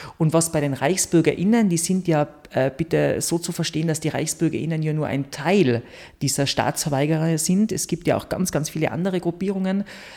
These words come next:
Äh, aber bei den ReichsbürgerInnen fällt auf, sie beziehen sich immer noch auf die Fo-, auf den Fortbestand des Deutschen Reiches. Und wenn man sich das so vor Augen hält, was natürlich völlig fiktiv ist, wo jeder Historiker, jede Historikerin sagt, jeder Politikwissenschaftler, jede Politikwissenschaftlerin sagt,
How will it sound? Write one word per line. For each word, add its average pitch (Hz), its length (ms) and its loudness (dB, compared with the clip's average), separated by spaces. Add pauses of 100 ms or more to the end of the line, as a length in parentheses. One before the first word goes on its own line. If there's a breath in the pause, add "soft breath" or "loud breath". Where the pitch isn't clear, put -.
(240 loud breath)
Äh, 147 180 2
aber 156 160 2
bei 156 100 2
den 147 140 2
ReichsbürgerInnen 170 680 2
fällt 151 280 -2
auf, 170 260 0
sie 165 120 -2
beziehen 180 420 0
sich 170 260 -4
immer 170 220 0
noch 151 200 0
auf - 220 -2
die 151 80 0
Fo-, - 220 -2
auf - 160 -2
den 147 120 4
Fortbestand 131 600 0
des 131 140 -2
Deutschen 123 320 -2
Reiches. - 500 -4 (380 loud breath)
Und 147 160 2
wenn 170 100 4
man 180 140 4
sich 170 200 0
das 165 220 4
so 175 220 6
vor - 240 0
Augen 196 200 6
hält, 143 300 4
was 139 100 -2
natürlich 151 340 -2
völlig 165 260 -2
fiktiv 202 500 0
ist, 131 220 -2
wo 147 100 2
jeder 160 320 4 (320 loud breath)
Historiker, 180 600 4
jede 175 180 6
Historikerin 160 760 2
sagt, 147 300 0
jeder 156 160 2
Politikwissenschaftler, 165 960 0
jede 156 220 2
Politikwissenschaftlerin 156 1040 -2
sagt, 156 300 -6